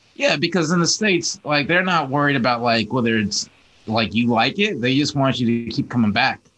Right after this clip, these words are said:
to it. You know, I remember, I, like, I, one thing I, like, I can remember, like, uh, how things tasted. I can actually, like, like, right now I'm tasting a burger in my mouth right now, and it,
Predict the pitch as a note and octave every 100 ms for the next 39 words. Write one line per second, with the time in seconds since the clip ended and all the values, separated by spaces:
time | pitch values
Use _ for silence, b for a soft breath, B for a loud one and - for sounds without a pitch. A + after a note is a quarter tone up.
0 | - B2+ G2+ F#2 - A#2 A#2+ D3+ F3+ G#3
1 | - F3+ F3 E3 D3+ D#3+ F3 _ _ _
2 | _ _ _ D3+ G3+ G#3+ G3 F3+ - -
3 | D3+ D3 C#3+ C#3 E3 - F3+ D3 C#3 C3+
4 | D#3+ C#3+ C#3 B2+ B2 A#2+ B2+ A#2+ A#2 G2+
5 | - C#3+ C3 A#2+ - C#3 C3 A#2+ - C3+
6 | C#3+ - G#2 G2+ - A2+ B2 A#2+ A#2+ B2
7 | A#2 A#2 G2+ - B2 A#2 A#2+ B2 C#3+ C3+
8 | C#3+ C3+ C3 A#2+ G#2 B2+ C3+ D#3 D3 -
9 | B2 A#2+ C3+ D#3 D3 C#3+ D3+ D#3+ D3+ B2+
10 | B2+ B2